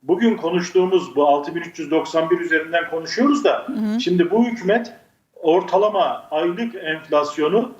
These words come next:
Speaker 1: Eylül ayından beri yüzde beş buçuk altı seviyesine çıkarmış durumda. Altı bin üç yüz doksan bir önümüzdeki ay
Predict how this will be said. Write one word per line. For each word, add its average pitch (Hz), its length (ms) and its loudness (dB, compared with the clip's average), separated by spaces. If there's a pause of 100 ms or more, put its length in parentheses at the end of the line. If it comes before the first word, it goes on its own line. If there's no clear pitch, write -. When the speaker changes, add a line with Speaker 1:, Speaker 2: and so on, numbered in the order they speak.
(240)
Speaker 1:
Eylül 180 360 2
ayından 147 480 0
beri 202 340 0 (300)
yüzde 170 420 -2
beş 208 280 2
buçuk 208 260 -4
altı 185 600 2
seviyesine 165 600 -4
çıkarmış 127 500 -4
durumda. 117 360 -8 (340)
Altı 160 360 0
bin 202 80 -4
üç 208 180 -10
yüz 175 140 -8
doksan 170 420 0
bir 240 100 0
önümüzdeki 180 640 0
ay 220 160 4